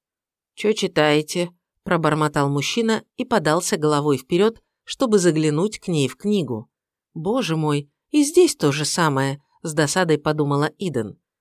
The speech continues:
Она огляделась вокруг. Никто не обращал на мужчину внимания,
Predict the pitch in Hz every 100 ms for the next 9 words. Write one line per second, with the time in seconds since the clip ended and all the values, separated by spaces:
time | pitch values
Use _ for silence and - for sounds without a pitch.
0 | _ _ _ 156 147 147 156 202 180 139
1 | 131 127 170 175 131 113 - _ _ _
2 | _ - 196 208 - 180 226 233 156 135
3 | 170 156 151 156 - 175 160 190 214 139
4 | 123 120